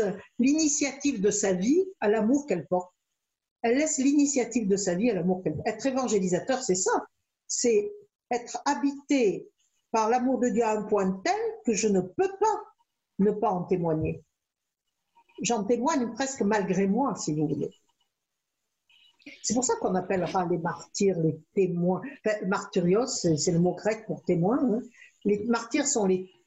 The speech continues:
le, c'est le sommet du témoignage, parce que justement, c'est, ils sont, à ce moment-là, ils sont l'amour même de Dieu. Ils donnent leur vie, qui est la définition même que Jésus, au chapitre quinze de Jean,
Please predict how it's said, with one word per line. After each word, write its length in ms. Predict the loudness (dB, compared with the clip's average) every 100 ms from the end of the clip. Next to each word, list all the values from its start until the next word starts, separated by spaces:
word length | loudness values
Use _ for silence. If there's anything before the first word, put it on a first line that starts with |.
| -2
le, 400 | 0 2 2 0
c'est 200 | 0 0
le 100 | 0
sommet 540 | 0 0 0 2 0
du 180 | 0 -2
témoignage, 880 | 0 0 0 0 0 0 0 0 -2 -6 -12 _ _ _
parce 240 | -4 -4
que 100 | -2
justement, 640 | 0 0 -2 0 0 0 0
c'est, 300 | 0 -2 0
ils 140 | 0
sont, 320 | 0 -2 -2 -4 -6 -6
à 80 | -2
ce 120 | 2
moment-là, 500 | 2 2 0 0 0
ils 80 | -2
sont 240 | -2 0
l'amour 400 | 2 0 0 0
même 260 | 0 0 0
de 160 | 2
Dieu. 460 | 0 0 0 -2 -4 _ _ -2
Ils 180 | 0
donnent 280 | 2 2 2
leur 260 | 2 0 0
vie, 260 | 2 2 0 -4 _ _ _ _ _
qui 120 | 0
est 40 |
la 120 | 2 2
définition 640 | -2 0 0 2 0 0
même 180 | 0 0
que 100 | 0
Jésus, 300 | 0 0 2
au 140 | 0
chapitre 760 | 0 -4 -6 -12 -6 -2 -2 -2
quinze 320 | -6 -4 -2
de 240 | 0 2 2
Jean, 340 | 0 -2 -4